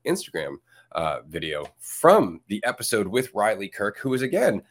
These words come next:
a cannabis researcher. I really wanna make this clear. Like, this isn't a person who's just like, "I smoke a lot of weed, so I know."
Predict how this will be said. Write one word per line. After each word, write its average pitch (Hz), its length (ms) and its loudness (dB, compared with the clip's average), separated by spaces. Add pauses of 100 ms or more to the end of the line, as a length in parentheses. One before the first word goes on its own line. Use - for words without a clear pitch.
(180)
a - 80 -12
cannabis 285 440 4
researcher. 143 680 -2
I 104 60 0
really 269 220 2
wanna 214 200 4
make 196 200 0
this 127 180 0
clear. 127 260 2
Like, 98 160 -2
this 208 160 0
isn't 214 240 0
a - 20 -6
person 160 340 2
who's 120 200 -2
just 120 180 -6
like, 98 180 -6
"I 127 140 -2
smoke 127 420 -2
a 110 60 -10
lot 117 240 -4
of 104 80 -12
weed, 135 220 -6
so 123 180 -8
I 104 160 -6
know." 113 440 0